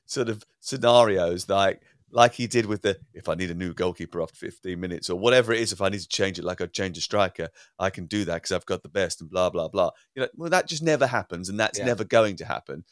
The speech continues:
Speaker 1: So don't talk rubbish. Just say, "Actually,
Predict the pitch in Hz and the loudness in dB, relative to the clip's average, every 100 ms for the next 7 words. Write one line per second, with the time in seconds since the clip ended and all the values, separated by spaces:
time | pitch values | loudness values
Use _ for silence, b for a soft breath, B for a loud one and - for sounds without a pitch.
0 | _ - 117 151 - 147 131 120 117 - | _ -6 2 2 2 -2 0 2 2 0
1 | - _ - 151 - 127 113 107 b _ | -10 _ -8 -4 2 6 6 2 b _
2 | - 139 - - 95 87 92 | 2 4 4 -4 -2 -2 -2